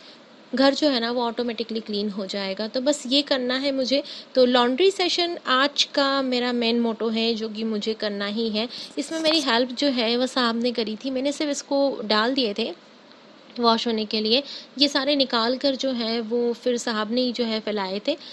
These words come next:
क्योंकि उसके बाद मेरी online classes चालू हो गई थी, तो मैं जो है उसमें busy हो गई थी, तो मुझे, अ,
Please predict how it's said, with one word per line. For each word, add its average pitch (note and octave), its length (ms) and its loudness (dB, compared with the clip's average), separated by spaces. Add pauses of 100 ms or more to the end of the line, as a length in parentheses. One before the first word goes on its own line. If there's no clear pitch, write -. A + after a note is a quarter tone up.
(280)
क्योंकि A#3+ 440 -2
उसके C#4+ 220 -4
बाद C4 200 0
मेरी B3+ 240 2
online A#3 380 0
classes B3 400 -2
चालू A#3+ 240 -2
हो A#3 120 0
गई A#3 220 0
थी, A#3+ 180 -4
तो A#3 160 0
मैं A3 300 0
जो A3+ 140 -4
है G#3+ 160 -4
उसमें A3 300 -4
busy A#3+ 260 -2
हो A#3+ 120 2
गई A3+ 160 0
थी, G#3+ 200 -4 (480)
तो C4+ 200 4
मुझे, C#4+ 440 2
अ, A#3 340 -6